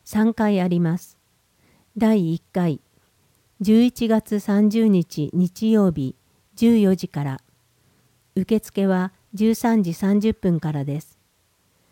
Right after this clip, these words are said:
市民文化センター三階講堂。第二回、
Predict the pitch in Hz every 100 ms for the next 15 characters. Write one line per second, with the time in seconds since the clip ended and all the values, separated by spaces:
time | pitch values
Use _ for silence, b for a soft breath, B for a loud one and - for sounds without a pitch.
0 | _ _ _ - 233 226 196 165 185 202
1 | 214 - 214 202 - 156 139 - _ _
2 | - 196 202 196 180 175 - 190 180 180
3 | 165 156 143 _ _ _ _ _ _ _
4 | _ _ _ _ _ 202 214 214 175 -
5 | 165 156 -